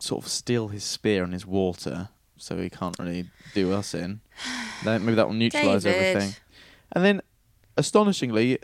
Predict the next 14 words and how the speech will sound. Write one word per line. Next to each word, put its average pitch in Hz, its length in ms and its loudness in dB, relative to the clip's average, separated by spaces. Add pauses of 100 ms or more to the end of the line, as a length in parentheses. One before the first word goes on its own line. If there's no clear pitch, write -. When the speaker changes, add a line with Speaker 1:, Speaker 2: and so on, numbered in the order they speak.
Speaker 1:
David's 147 560 2 (500)
just - 220 -4
a - 20 -4
bit - 400 0
apologetic 135 760 0
as 123 120 -2
well 139 140 4
about 117 180 4
this. 139 200 2
And 131 180 -6
Saul 151 420 6
does 127 240 4
his 123 160 2
whole, 123 400 6